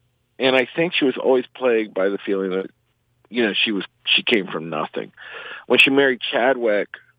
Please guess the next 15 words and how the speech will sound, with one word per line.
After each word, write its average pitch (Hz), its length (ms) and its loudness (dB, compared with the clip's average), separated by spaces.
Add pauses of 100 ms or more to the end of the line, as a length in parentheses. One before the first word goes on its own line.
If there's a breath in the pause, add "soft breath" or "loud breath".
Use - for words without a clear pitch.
(360)
she 110 760 -2 (360)
spent 190 220 4
all 226 180 2
his 113 100 -4
money, 165 300 -2
basically. - 680 -14 (140)
She 113 180 -6 (420 loud breath)
redid 120 360 2
the 107 80 -4
house, 113 380 -2 (100)
bought 92 240 -8 (140)
cars, 120 540 2
went 98 180 -12
on 90 200 -14
trips, 127 400 0